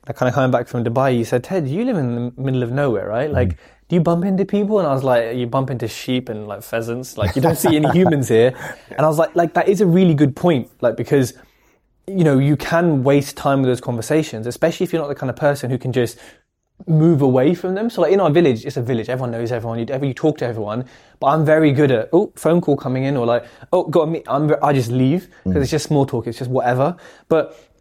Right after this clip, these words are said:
Speaker 1: I think if people did kind of what you did there and measured things, and there's a really good app called Toggl. I'll put a link below, tog dot G L, I think.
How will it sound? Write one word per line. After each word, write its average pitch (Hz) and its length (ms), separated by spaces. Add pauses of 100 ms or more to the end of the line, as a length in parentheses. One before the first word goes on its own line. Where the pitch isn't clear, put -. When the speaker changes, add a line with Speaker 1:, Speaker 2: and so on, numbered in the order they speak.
(280)
Speaker 1:
I 143 100
think 202 360
if 147 140
people 185 540 (120)
did 180 200
kind 156 160
of 151 60
what 143 120
you 139 60
did 139 180
there 135 100
and 123 200
measured 147 340
things, 110 320
and 131 80
there's 143 60
a 147 40
really 175 200
good 160 160
app 143 180
called - 240
Toggl. 151 420
I'll 131 60
put - 160
a 127 40
link 131 260
below, 120 280
tog 127 300
dot 117 160
G 123 180
L, 113 120
I 107 80
think. 117 320